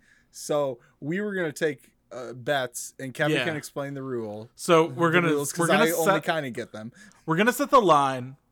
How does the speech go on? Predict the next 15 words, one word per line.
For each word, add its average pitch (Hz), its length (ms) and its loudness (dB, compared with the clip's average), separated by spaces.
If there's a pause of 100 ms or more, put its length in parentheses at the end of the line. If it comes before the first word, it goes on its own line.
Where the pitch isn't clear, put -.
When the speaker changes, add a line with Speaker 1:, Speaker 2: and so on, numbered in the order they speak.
(260)
Speaker 2:
at 135 160 -6
one 143 240 -6
and 143 100 -6
a 131 40 -4
half 123 260 -8
albums. - 680 -16 (140)
Um, 127 340 -6
so 127 540 -4 (320)
by 196 540 8
April 156 320 0
fifth, - 340 -6
which 139 160 -8
is 131 200 -6
the 135 100 -8
t-, - 160 -6